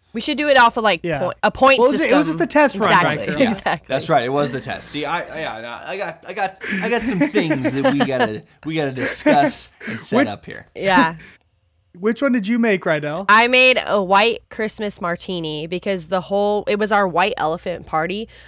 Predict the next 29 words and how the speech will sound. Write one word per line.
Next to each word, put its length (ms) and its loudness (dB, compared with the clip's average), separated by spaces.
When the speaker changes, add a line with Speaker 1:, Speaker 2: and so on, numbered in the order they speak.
Speaker 1:
So 120 -4
then 440 2
I 80 2
wanted, 320 0
Speaker 2:
Mm. 120 -8
Speaker 1:
um, 240 -12
everyone 360 2
to 100 -2
wear 240 2
white, 440 2
and 220 -6
then 220 -2
since 200 -12
I 60 -2
was, 100 -4
like, 120 -8
the 80 -8
host, 440 -6
I 60 -8
was 140 -10
like, 180 -14
"I 40 -10
want 200 -10
the 80 -18
cocktail 460 -12
to 160 -16
match 320 -12
my 120 -12
outfit." 440 -10